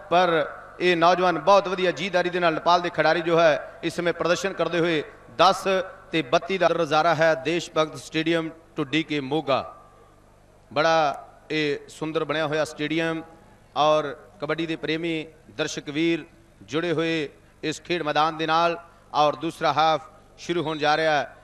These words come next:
ਇਸ ਸਮੇਂ ਮੈਦਾਨ ਦੇ ਵਿੱਚ, ਔਰ ਕਬੱਡੀ ਇੰਡੀਆ ਦੇ ਹਿੱਸੇ ਹਰਦਵਿੰਦਰ ਸਿੰਘ ਦੁੱਲਾ ਇੰਡੀਆ ਦੀ ਟੀਮ ਦਾ ਇਹ ਟੌਪ ਦਾ ਖਿਡਾਰੀ ਇਸ ਸਮੇਂ ਕਬੱਡੀ ਪਾਉਂਦਾ ਹੋਇਆ। ਸੋ ਹਾਫ ਸਮੇਂ ਤੱਕ ਦਸ ਤੇ ਬੱਤ-, ਬੱਤੀ ਦਾ ਅੰਕੜਾ ਸੀਗਾ। ਸੋ ਇਸ ਸਮੇਂ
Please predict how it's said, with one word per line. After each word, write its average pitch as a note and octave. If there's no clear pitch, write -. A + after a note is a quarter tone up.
ਇਸ D#3+
ਸਮੇਂ D#3+
ਮੈਦਾਨ D#3+
ਦੇ E3
ਵਿੱਚ, E3+
ਔਰ C#3+
ਕਬੱਡੀ D#3
ਇੰਡੀਆ E3+
ਦੇ E3
ਹਿੱਸੇ E3+
ਹਰਦਵਿੰਦਰ D#3
ਸਿੰਘ D3
ਦੁੱਲਾ E3+
ਇੰਡੀਆ E3+
ਦੀ D#3
ਟੀਮ D#3+
ਦਾ D#3
ਇਹ D3
ਟੌਪ F3
ਦਾ D#3+
ਖਿਡਾਰੀ D#3
ਇਸ E3
ਸਮੇਂ D#3
ਕਬੱਡੀ E3
ਪਾਉਂਦਾ D#3+
ਹੋਇਆ। D3
ਸੋ D3+
ਹਾਫ E3+
ਸਮੇਂ D#3+
ਤੱਕ E3
ਦਸ D#3+
ਤੇ D#3+
ਬੱਤ-, -
ਬੱਤੀ D3
ਦਾ F3
ਅੰਕੜਾ D#3+
ਸੀਗਾ। D3+
ਸੋ E3
ਇਸ E3
ਸਮੇਂ D#3